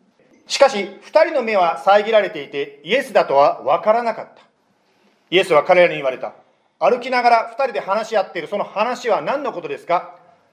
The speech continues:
すると二人は暗い顔つきになって立ち止まった。はい。ここまでポーズしたいと思うんですけど、ここで一番目のポイントをまず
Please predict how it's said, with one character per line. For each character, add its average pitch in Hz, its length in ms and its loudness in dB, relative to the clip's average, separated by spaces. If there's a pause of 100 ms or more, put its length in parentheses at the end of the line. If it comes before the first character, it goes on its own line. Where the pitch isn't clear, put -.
す - 140 -4
る 247 100 2
と 254 100 8
二 247 180 4
人 185 100 0
は 151 320 4 (160)
暗 233 240 4
い 247 60 -2
顔 233 180 0
つ 233 100 -16
き 233 100 -16
に 208 100 -12
な 185 100 -6
っ - 160 -20
て 156 320 -12 (120)
立 180 200 -16
ち - 20 -12
止 208 60 -10
ま 214 80 -4
っ 214 100 -12
た。 - 120 -18 (1000)
は 180 120 2
い。 - 280 -10
こ 233 140 0
こ 294 80 2
ま 294 80 6
で 240 80 0
ポ 226 100 2
ー 214 60 4
ズ 175 60 -6
し - 60 -6
た 175 80 4
い 165 60 2
と 156 80 -2
思 156 80 -2
う 147 60 -4
ん - 20 -8
で 139 80 -6
す - 80 -16
け 139 80 -2
ど、 156 220 4
こ - 160 -10
こ 320 80 2
で 285 100 0
一 294 160 -6
番 320 160 4
目 320 80 -2
の 311 80 -2
ポ 269 160 2
イ 269 60 -6
ン 262 60 -12
ト 262 100 8
を - 20 -2
ま 233 140 0
ず 175 120 -4